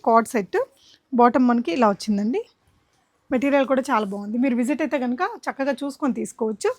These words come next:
So మెన్స్ వేర్ కలెక్షన్స్ చూసే ముందు మన అందరికీ బాగా నచ్చే, మనం మెచ్చే యాక్సెసరీస్. ఇది వచ్చేసి, మ్, so ఇలాంటివన్నీ ఎగ్జిబిషన్స్‌లో సేల్ చేస్తూ ఉంటారండి, చాలా కాస్ట్ ఉంటాయి. యాంటీ టర్నిష్, స్టైలిష్ వన్ అనమాట.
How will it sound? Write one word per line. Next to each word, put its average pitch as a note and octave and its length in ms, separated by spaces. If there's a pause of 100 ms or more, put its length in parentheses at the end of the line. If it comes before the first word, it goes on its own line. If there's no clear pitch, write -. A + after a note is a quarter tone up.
(360)
So - 80 (320)
మెన్స్ C4+ 220
వేర్ E4+ 140
కలెక్షన్స్ C#4+ 500
చూసే C4 260
ముందు B3+ 380
మన B3+ 140
అందరికీ A#3 440 (260)
బాగా A3+ 300
నచ్చే, A3 380 (100)
మనం A3 280
మెచ్చే G#3+ 320 (560)
యాక్సెసరీస్. A#3+ 720 (560)
ఇది C4 220 (100)
వచ్చేసి, C4 420 (400)
మ్, A#3 180 (340)
so - 40 (120)
ఇలాంటివన్నీ C#4+ 440
ఎగ్జిబిషన్స్‌లో C4 680
సేల్ A#3+ 300
చేస్తూ A3+ 260
ఉంటారండి, G#3 380
చాలా A3 280
కాస్ట్ G3+ 360
ఉంటాయి. G#3 340
యాంటీ A3 280
టర్నిష్, G#3 440
స్టైలిష్ G#3+ 500 (640)
వన్ A3 240
అనమాట. G#3 320